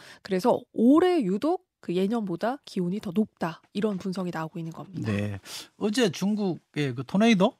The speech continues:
Speaker 1: 네.
Speaker 2: 엄청난 영화에 나올 만한 장면을 보여주셨는데
Speaker 1: 네.
Speaker 2: 그런 기상이변이 이제 일상화되는 것 같아요. 걱정이 많습니다. 자, 이제 다른 아이템 어떤 겁니까?
Speaker 1: 편의점 물건들 먹고 쓴 편의점 알바 부부.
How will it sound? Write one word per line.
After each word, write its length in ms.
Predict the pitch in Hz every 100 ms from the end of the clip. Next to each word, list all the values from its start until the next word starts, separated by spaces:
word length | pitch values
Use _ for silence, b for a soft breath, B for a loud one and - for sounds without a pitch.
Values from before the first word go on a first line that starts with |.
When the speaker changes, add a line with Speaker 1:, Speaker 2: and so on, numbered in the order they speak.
| _
Speaker 1:
네. 220 | 202 190
Speaker 2:
엄청난 500 | 180 - 151 139 127
영화에 280 | 117 131 147
나올 420 | 131 120 120 120
만한 280 | 117 110 107
장면을 460 | 101 107 107 101 101
보여주셨는데 680 | - 107 101 95 101 95
Speaker 1:
네. 320 | 196 180 165 160 B B B
Speaker 2:
그런 220 | - 160
기상이변이 1040 | 135 151 165 156 131 135 135 123 123 131
이제 180 | 123 117
일상화되는 580 | 147 147 175 156 113 113
것 80 | 135
같아요. 760 | 107 92 123 107 101 127 104 92
걱정이 320 | - 117 147 135
많습니다. 640 | 101 95 147 143 120 170 _ B B B B B B B
자, 160 | - 117
이제 140 | 113
다른 220 | 113 110
아이템 320 | 127 120 - 92
어떤 220 | - 107
겁니까? 320 | 123 101 98 - B B B B B B
Speaker 1:
편의점 600 | - 427 415 392 392 339
물건들 640 | 190 202 214 247 240 220
먹고 440 | 190 175 170 - 196
쓴 360 | 180 220 277 330
편의점 560 | - - 294 262 240 214 -
알바 400 | 175 208 220 214
부부. 340 | - 208 160